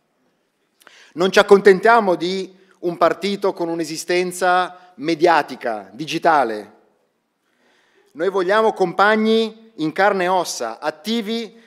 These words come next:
nella loro scuola, nel loro posto di lavoro. Vogliamo essere presenti fisicamente in mezzo ai lavoratori e agli studenti, per dirgli la nostra, ma anche per ascoltare che cosa hanno da dirci.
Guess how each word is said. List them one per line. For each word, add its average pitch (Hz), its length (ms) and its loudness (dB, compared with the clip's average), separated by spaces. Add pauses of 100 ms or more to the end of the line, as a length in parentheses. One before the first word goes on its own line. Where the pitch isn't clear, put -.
nella 156 260 -4
loro 180 180 2
scuola, 175 460 2
nel 151 140 -6
loro 165 200 -2
posto 180 300 -4
di 170 80 -2
lavoro. 147 800 -6 (400)
Vogliamo 196 440 2
essere 226 380 0
presenti 214 880 2
fisicamente 202 720 -2
in 180 100 -2
mezzo 190 300 -2
ai 185 40 0
lavoratori 180 800 -2 (220)
e 156 100 -8
agli 160 200 -2
studenti, 123 600 -12 (520)
per 170 160 2
dirgli 220 320 -2
la 165 120 2
nostra, 185 600 0 (200)
ma - 120 -2
anche 233 220 2
per 190 160 8
ascoltare 208 580 4
che 180 140 -6
cosa 151 220 -4
hanno 165 120 -2
da 151 80 -4
dirci. 123 480 -12